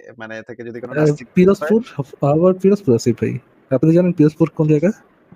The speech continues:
Speaker 1: হ্যাঁ, পিরোজপুর আমি জানি, পিরোজপুর ভয়ঙ্কর, কিন্তু
Speaker 2: এ,
Speaker 1: সাতক্ষীরা
Speaker 2: কেন
Speaker 1: এবং
Speaker 2: ভাই, আপনার, আপনার বরিশালে টান আছে, এই জন্য আপনি পিরোজপুরের কথা বলেন, এই তো?
Speaker 1: পিরোজপুরও, পিরোজপুরও ভয়ঙ্কর বললাম তো, কিন্তু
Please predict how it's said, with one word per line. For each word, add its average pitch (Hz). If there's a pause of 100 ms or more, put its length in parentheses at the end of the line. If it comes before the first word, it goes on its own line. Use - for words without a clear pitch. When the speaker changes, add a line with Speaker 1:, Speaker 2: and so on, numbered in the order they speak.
(120)
Speaker 1:
হ্যাঁ, 147
পিরোজপুর 202
আমি 196
জানি, 160
পিরোজপুর 175
ভয়ঙ্কর, 165 (460)
কিন্তু 170
Speaker 2:
এ, -
Speaker 1:
সাতক্ষীরা 175
Speaker 2:
কেন 151
Speaker 1:
এবং 135
Speaker 2:
ভাই, 143
আপনার, 147
আপনার 147
বরিশালে 156
টান 147
আছে, 147
এই 143
জন্য 147
আপনি 147
পিরোজপুরের 143
কথা 143
বলেন, 127
এই 123
তো? 117 (380)
Speaker 1:
পিরোজপুরও, 208
পিরোজপুরও 180
ভয়ঙ্কর 165
বললাম 135
তো, 117
কিন্তু 131